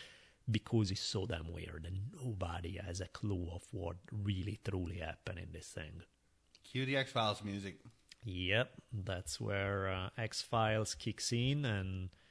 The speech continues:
Speaker 1: that's why we're fascinated with this kind of story, 'cause the
Speaker 2: Wow.
Speaker 1: mystery teases us, and yet we cannot possibly know.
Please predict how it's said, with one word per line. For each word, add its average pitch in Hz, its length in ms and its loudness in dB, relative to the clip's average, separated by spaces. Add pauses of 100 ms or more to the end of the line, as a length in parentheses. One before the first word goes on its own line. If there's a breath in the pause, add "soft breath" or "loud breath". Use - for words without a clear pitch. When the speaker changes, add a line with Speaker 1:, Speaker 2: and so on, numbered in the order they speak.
(960 soft breath)
Speaker 1:
that's 101 280 -4
why 98 160 6
we're 101 160 4
fascinated 104 580 2
with 90 140 2
this 82 160 -2
kind 82 240 0
of 82 80 -4
story, 80 380 0
'cause 95 200 0
the 98 80 2
Speaker 2:
Wow. 98 80 0
Speaker 1:
mystery 113 460 4
teases 113 480 4
us, 90 260 2
and 95 160 0
yet 92 220 2
we 90 120 -4
cannot 87 520 -2
possibly 101 480 2
know. 87 220 -2